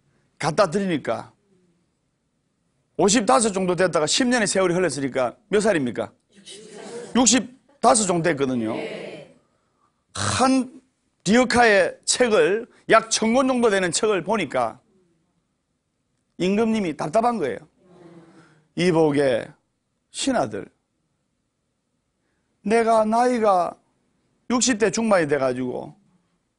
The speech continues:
Speaker 1: 노안이 와서 눈도 어둡고 한데 어떻게 이 많은 책을 다 볼 수 있겠는가?" 그러니까 책을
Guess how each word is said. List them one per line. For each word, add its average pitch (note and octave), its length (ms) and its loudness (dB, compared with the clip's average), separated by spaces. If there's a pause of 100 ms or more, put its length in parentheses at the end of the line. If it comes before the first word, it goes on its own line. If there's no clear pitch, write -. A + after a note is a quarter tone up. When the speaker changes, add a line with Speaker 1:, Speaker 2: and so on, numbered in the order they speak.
(340)
Speaker 1:
노안이 G3 560 4
와서 D3 400 0
눈도 D4+ 340 0
어둡고 D#3+ 320 0
한데 A#2 600 -4 (680)
어떻게 C4 480 2
이 A#3+ 60 4
많은 G3 280 4
책을 G3 300 -2
다 D3 160 -2
볼 F#3 180 0
수 C#3+ 120 -6
있겠는가?" B2+ 600 -6 (1040)
그러니까 E3+ 680 0 (160)
책을 G3 540 -2